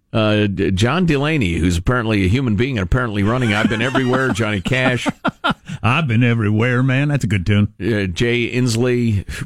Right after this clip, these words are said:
Speaker 1: please. Mister Blue Sky, Kirsten Gillibrand, good as hell. Nobody cares.
Speaker 2: Phoniest person in the race.
Speaker 1: Ryan. Ryan, who's that again?
Speaker 2: There's somebody running named
Speaker 1: Wh-,
Speaker 2: Ryan?
Speaker 1: Ryan. Ryan.
Speaker 2: First name or last name?
Speaker 1: I thought maybe I was having a, a senior moment.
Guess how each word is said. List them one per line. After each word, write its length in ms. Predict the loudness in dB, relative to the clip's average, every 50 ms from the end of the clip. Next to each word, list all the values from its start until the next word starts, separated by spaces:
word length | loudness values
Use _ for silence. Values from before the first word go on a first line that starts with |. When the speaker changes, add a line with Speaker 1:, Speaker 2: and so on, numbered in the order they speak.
| -6 -4
Speaker 1:
please. 600 | -2 0 2 2 2 2 0 0 -2 -4 -8 -10 -16 -20 _ _ _ _ _ _ _ _ _ _
Mister 380 | 0 0 0 0 -2 -2 -4
Blue 240 | -2 0 0 0 0
Sky, 540 | -2 -2 -2 -2 0 0 0 0 0 -2 -4 -6 -4
Kirsten 400 | -2 -2 -2 -2 -2 -2 0 0
Gillibrand, 720 | 2 0 0 0 0 -2 -2 -2 0 0 0 0 -2 -2
good 200 | -2 0 0 0
as 160 | 0 -2 -2 -2
hell. 480 | -2 0 0 0 0 0 0 -2 -4 _ _ _ _ _ _ _ _ _ _ _ _ -4
Nobody 200 | 0 0 0 0
cares. 760 | -2 -2 -2 0 2 2 2 2 2 0 0 -2 -2 -2 0
Speaker 2:
Phoniest 360 | 0 2 2 2 0 -2 -2
person 260 | -2 -2 -2 0 0 0
in 60 | 2
the 100 | 2 2
race. 440 | 2 2 2 0 -2 -2 -6 -12 -20 _ _ _ -6
Speaker 1:
Ryan. 720 | -4 -2 -2 0 0 0 0 0 -2 -4 -6 -8 -8 -8
Ryan, 400 | -4 -2 -2 0 0 0 0 2
who's 220 | 2 0 0 0 -2
that 220 | -2 -2 0 0
again? 380 | 0 0 0 0 0 0 -2 -6 _ _ _ _ _ _ _ _ _
Speaker 2:
There's 500 | -18 -12 -10 -6 -4 -2 0 2 2 2 2
somebody 200 | 2 2 2 2
running 260 | 2 0 2 2 2
named 180 | 2 2 2 2
Speaker 1:
Wh-, 40 | 0
Speaker 2:
Ryan? 260 | 0 0 0 0 -2 -4 -8 _ _ _ -6
Speaker 1:
Ryan. 560 | -4 -2 -2 -2 -2 -2 -2 -2 -2 -4 -4 -2
Ryan. 560 | -2 0 0 0 0 0 0 0 -2 -2 -4 _ _ _ _ _
Speaker 2:
First 180 | -2 0 0 2
name 120 | 2 2 2
or 60 | 2
last 280 | 2 0 0 -2 -2 -4
name? 120 | -6 -4
Speaker 1:
I 40 | -4
thought 180 | -2 -2 -2 -2
maybe 220 | 0 0 0 0
I 40 | 0
was 120 | 0 -2 -2
having 300 | -2 -2 0 0 0 0
a, 40 | 0
a 320 | -2 -2 0 0 0 -2
senior 400 | -2 -2 -2 0 2 2 2 2
moment. 380 | 0 0 0 0 -2 -4 -6